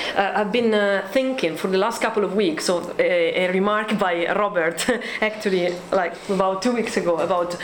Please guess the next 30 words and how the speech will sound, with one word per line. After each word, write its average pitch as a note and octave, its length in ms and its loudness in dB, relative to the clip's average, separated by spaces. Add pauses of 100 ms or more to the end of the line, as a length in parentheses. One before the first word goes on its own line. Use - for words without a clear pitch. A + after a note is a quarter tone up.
(140)
how A#3+ 160 2
to A#3+ 120 -2
extend A3 320 -2
and G3 80 2
the G3+ 40 0
possibility A3+ 440 0
of F3 380 -2
really, F#3 320 0 (260)
um, G3 260 2
extend A3 520 0
this E3+ 220 0
model, E3+ 420 2 (100)
uh, F3 100 2
to F#3+ 120 -4
France. F3 440 0
Does G#3 180 2
it A3 80 2
work, G#3 260 2
for - 140 0
example, A3+ 400 2
in A3+ 80 2
France? A3 420 0
Uh, F3 200 2
do F3+ 140 0
we G#3 100 2
see G#3 280 0
a F#3+ 40 0
similar F#3+ 480 0
pattern? G#3 600 0
Or, F3+ 180 2